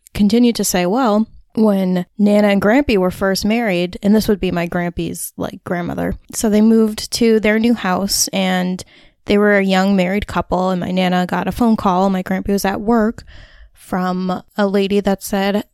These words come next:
"Um, do you know a S-, a Susan Inter last name here?" And my Nana said,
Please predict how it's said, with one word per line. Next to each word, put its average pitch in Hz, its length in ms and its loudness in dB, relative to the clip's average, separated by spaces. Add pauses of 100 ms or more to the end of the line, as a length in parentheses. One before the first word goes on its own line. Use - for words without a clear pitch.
(360)
"Um, 247 320 4
do 240 120 0
you 294 180 4
know 349 220 2
a 254 220 4
S-, - 300 -6 (120)
a 202 100 0
Susan 196 680 0 (140)
Inter 190 420 0
last 170 420 -4
name 185 260 2
here?" 185 500 -2 (160)
And 190 400 -2
my 180 120 -4
Nana 180 300 -4
said, 190 460 -8